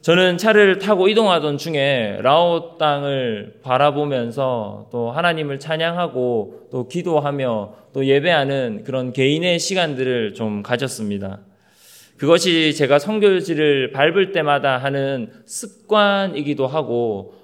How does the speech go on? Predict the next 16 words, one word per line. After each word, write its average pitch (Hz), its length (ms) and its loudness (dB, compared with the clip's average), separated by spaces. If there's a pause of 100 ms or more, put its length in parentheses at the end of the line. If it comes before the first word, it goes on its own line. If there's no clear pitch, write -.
또 143 220 -2
때때로 190 720 2
또 127 140 -4
시간마다 135 1040 -2
그 139 80 -10
선교지에 160 720 -4
있을 143 380 -6
때에 123 540 -4 (340)
하나님께서 170 680 -2
부어주시는 151 640 -2
마음에 117 760 -4 (180)
제가 113 300 -2
온전하게 143 760 -2
반응하는 180 560 -2
것이라고 131 600 -4
생각하-, 170 640 -8